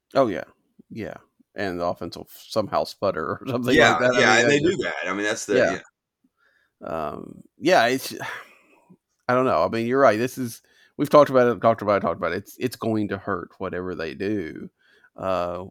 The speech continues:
Speaker 1: to get that pitching, but they're gonna have to do it. I think we're se-, we, you know, we've seen that more and more. We saw a good outing from Miles Mikolas this week, but,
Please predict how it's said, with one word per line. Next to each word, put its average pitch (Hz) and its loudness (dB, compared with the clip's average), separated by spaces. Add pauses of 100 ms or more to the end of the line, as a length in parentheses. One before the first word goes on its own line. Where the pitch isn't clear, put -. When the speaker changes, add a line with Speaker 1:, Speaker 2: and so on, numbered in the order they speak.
Speaker 1:
to 110 -10
get 107 -6
that - -4
pitching, - -8
but 90 -12
they're 101 -10
gonna 101 -6
have 113 -6
to - -18
do 127 -4
it. - -6
I 101 -4
think 135 -6
we're 104 -6
se-, 107 -10
we, 117 -6
you 98 -6
know, 98 -6
we've 104 -8
seen 143 -6
that - -10
more 107 -8
and 104 -6
more. 113 -2
We 110 -4
saw 127 2
a 113 0
good 110 -2
outing 107 2
from 104 -12 (500)
Miles 95 -2
Mikolas 104 -4
this 95 -12
week, 98 -10 (100)
but, 92 -2